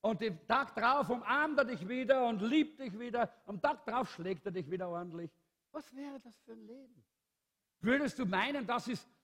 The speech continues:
ein guter, ein, ein, weil, weil er eh manchmal dich küsst und dich lieb hat, dann soll er dich halt schlagen ein bisschen auf der anderen Seite. Nein, das, so denken wir nicht, oder?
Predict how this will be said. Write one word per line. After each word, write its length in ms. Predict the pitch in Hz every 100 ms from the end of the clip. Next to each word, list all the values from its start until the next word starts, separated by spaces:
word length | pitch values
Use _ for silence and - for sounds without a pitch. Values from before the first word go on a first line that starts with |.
| _ -
ein 220 | 208 175 -
guter, 480 | 269 311 302 233
ein, 160 | 175 202
ein, 140 | - 170 _ _ 139 156 180 170
weil, 240 | 226 240 - 160 -
weil 320 | 160 147 233
er 160 | 240 -
eh 140 | 269
manchmal 500 | 320 254 226 190 220
dich 200 | 190 190
küsst 380 | - 214 180 - _ _ -
und 180 | 269
dich 140 | 294 226
lieb 280 | 233 294 285
hat, 420 | 202 - - -
dann 120 | 262
soll 200 | - 240
er 80 | 262
dich 140 | 208
halt 180 | 220 220
schlagen 440 | - 185 240 214
ein 120 | 180 135
bisschen 360 | 143 - 135
auf 120 | 117 -
der 100 | 113
anderen 320 | 110 107 101
Seite. 360 | _ 85 _ 180
Nein, 120 | 220 _ _ _ _ _ _
das, 220 | - 185 -
so 120 | 240
denken 360 | 220 254 233
wir 120 | 175 139
nicht, 280 | 113 -
oder? 240 | 131 170